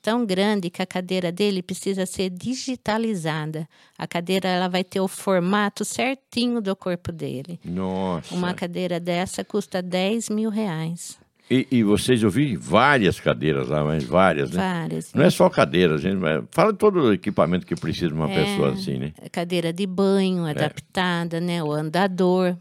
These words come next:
Speaker 1: Às vezes tem criança que já tá começando a dar os passinhos, tem o andador tudo também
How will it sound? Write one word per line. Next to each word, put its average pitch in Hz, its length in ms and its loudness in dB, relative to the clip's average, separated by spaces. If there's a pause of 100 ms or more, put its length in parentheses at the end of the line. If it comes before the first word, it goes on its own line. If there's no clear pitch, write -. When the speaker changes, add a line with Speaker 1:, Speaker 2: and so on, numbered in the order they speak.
Speaker 1:
Às 160 220 -10
vezes 160 420 -10
tem 160 160 -6
criança 156 460 -6
que 165 80 -8
já 165 140 -2
tá 165 160 -4
começando 160 480 -6
a 160 40 -8
dar 151 200 -4
os 143 100 -8
passinhos, 170 720 -6
tem 160 180 -8
o 156 60 -6
andador 160 560 -4
tudo 175 300 -10
também 160 440 -6